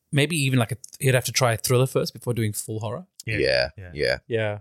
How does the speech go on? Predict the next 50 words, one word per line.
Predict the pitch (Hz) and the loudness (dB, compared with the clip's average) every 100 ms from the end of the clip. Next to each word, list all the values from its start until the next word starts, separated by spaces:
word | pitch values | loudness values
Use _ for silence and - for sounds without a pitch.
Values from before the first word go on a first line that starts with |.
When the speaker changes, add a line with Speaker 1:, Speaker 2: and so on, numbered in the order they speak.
| - | -6
Speaker 1:
so, | - - | -4 0
something. | - 127 - 117 120 | 0 0 -2 -4 0
I, | 131 135 | 0 2
I'd | 135 | 2
love | 151 151 | 2 2
to | 135 | 2
see | - 120 | 2 0
it | 113 _ | -2 _
'cause | 127 120 | -2 0
I've | 120 | 2
seen, | - 131 | 2 0
like, | 123 113 - | -2 -4 -2
Speaker 3:
Just | 139 - | 0 2
that | 131 104 | 2 4
one | 92 90 85 | 4 2 2
scene | - 90 78 | 2 2 0
in | 73 | 0
this, | 76 67 - - | 0 2 0 -2
it | - 85 | -2 -4
seemed | - 87 82 | 0 0 2
like | 80 76 - | 2 2 2
he | 82 | 0
could | - 80 | 2 2
do | 80 | 2
something | - 71 82 | 2 0 0
pretty | 71 80 69 | 0 0 0
cool | 87 127 | 0 2
Speaker 1:
even | |
Speaker 3:
with | 240 | 4
Speaker 1:
in | 262 | 2
The | - | 4
Speaker 3:
it. | |
Speaker 1:
Prestige, | 160 - 175 170 113 | 2 2 0 0 2
like, | 120 | 2
when, | 131 123 113 | 2 0 0
when, | 123 117 110 113 | 0 0 -2 -4
uh, | 123 117 110 | -2 -2 -2
Hugh | - 131 | -4 -2
Grant, | 127 117 | 0 0
um, | 123 110 | -2 -4
Hugh | 113 107 | -6 -10
Grant, | 107 113 117 - | -12 -18 -20 -12
what | 127 | -10
am | |
I | 107 | -8
thinking | 113 107 | -10 -12
of? | 104 | -12
Speaker 2:
Hugh | 117 | -4
Speaker 1:
Um, | 117 | -2
Speaker 2:
Jackman. | 107 78 120 | -2 -2 -4